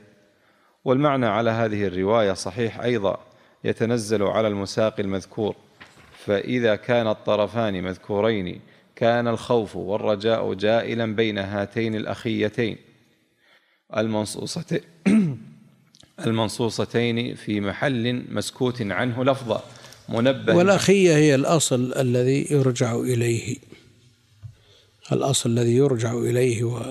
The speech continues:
Speaker 2: ويركن إليه. قالوا: "مثل ما يضرب للدابة فتربط به"، ما يضرب للدابة في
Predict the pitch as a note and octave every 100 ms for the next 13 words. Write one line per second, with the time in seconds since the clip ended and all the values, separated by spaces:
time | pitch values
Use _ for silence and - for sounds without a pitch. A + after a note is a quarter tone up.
0 | C3 - _ _ - _ _ - C3 B2+
1 | - B2 B2 C3+ B2 C#3 C3 - - _
2 | _ _ _ _ _ _ _ _ _ -
3 | C3 B2+ D#3+ F3+ C#3 B2+ C#3+ - - -
4 | - - - - _ _ _ - C3 C3
5 | C3 C#3 C#3+ C3 B2 A#2+ A#2 G#2+ B2 B2+
6 | A#2+ A#2+ F#2+ B2 A#2 B2 A#2 A2+ A#2 A#2
7 | A2 A#2+ - - - _ _ _ _ _
8 | _ _ _ _ _ _ - A2+ B2+ C3
9 | A#2 A2+ G#2+ B2 B2+ B2 A#2+ - A#2+ B2
10 | C3+